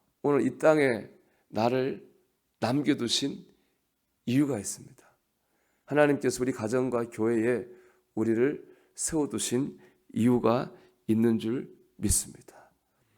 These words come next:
이것이 나눌 묵상의 주제입니다. 오늘 말씀 보면 바울이 디도를 그레데 섬에 남겨둔 이유는 두 가지입니다. 첫째는 남은 일을 정리하는 겁니다.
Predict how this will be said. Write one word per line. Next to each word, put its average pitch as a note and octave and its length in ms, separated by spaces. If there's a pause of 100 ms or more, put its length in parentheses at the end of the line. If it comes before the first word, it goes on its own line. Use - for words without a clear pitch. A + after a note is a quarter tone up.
(240)
이것이 C#3 260
나눌 B2+ 220
묵상의 A#2+ 600 (260)
주제입니다. A#2 720 (720)
오늘 F3+ 160
말씀 D#3 340
보면 D3+ 200
바울이 C#3 360
디도를 D3 340
그레데 B2 280
섬에 C3 240
남겨둔 A#2 600
이유는 A#2+ 500
두 C3+ 160
가지입니다. G#2+ 680 (340)
첫째는 C#3 640 (340)
남은 C3+ 480
일을 B2 400 (220)
정리하는 C3+ 540
겁니다. F2+ 360